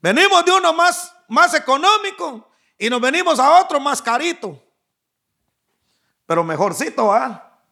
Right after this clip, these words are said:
Que vamos en procesos. Y, y el mismo gozo y la misma alegría que ahora que vimos el otro que está aquí.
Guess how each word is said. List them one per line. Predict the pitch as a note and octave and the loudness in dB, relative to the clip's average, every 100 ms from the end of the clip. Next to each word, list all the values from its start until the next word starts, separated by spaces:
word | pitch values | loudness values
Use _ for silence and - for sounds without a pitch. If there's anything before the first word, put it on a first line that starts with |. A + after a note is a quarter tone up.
| _ _ _ _ _ _ _ _ _ - | _ _ _ _ _ _ _ _ _ -4
Que | |
vamos | C#3+ G#3+ B3+ G#3 | 2 4 4 0
en | F#3 | -2
procesos. | E3+ F3+ D4+ D4+ - - - _ _ _ _ _ _ _ _ _ _ _ _ | -6 -2 2 0 -2 -14 -20 _ _ _ _ _ _ _ _ _ _ _ _
Y, | - C4 C4 - C4 C4 | 2 4 4 2 0 2
y | |
el | C4 C#4 | 2 2
mismo | F4+ G#4 F#4+ D#4+ D4+ | 2 2 4 2 6
gozo | F#4 F#4+ D#4 D4+ | 4 4 0 -2
y | |
la | C#4 | -4
misma | E4 F#4 F4+ | -6 -4 -2
alegría | D4+ C#4 C#4 D#4+ G4+ A4 F#4 G#4+ - _ _ _ _ _ _ _ _ _ _ _ _ _ _ _ _ _ | -2 0 -2 -2 -2 -2 -4 -8 -18 _ _ _ _ _ _ _ _ _ _ _ _ _ _ _ _ _
que | - | 2
ahora | G#3+ E4+ F#4+ E4+ | 6 8 6 4
que | C4+ C#4 | -2 -4
vimos | F4+ F4 D4 A3+ | -6 -8 -10 -10
el | B3+ D#4+ | -4 0
otro | G4+ G4+ E4 | -2 -4 -10
que | - | -10
está | - C#4+ | -8 -10
aquí. | - G4 | -8 -12